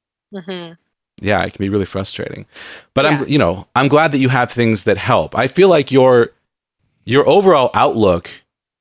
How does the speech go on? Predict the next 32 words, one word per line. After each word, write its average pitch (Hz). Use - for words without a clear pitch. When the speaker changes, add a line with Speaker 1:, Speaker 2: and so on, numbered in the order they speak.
Speaker 2:
seems 117
very 113
grateful 104
and 90
positive, -
which 104
is 98
Speaker 1:
<laughs> -
Speaker 2:
amazing, 101
you 101
know? 101
Um, 90
but 113
you 127
don't 143
seem 123
like 107
a 110
negative 101
person 98
to 98
me 90
at 92
all. 107
You 90
seem 104
like 101
a 104
very 101
positive 113
person. 95
It, -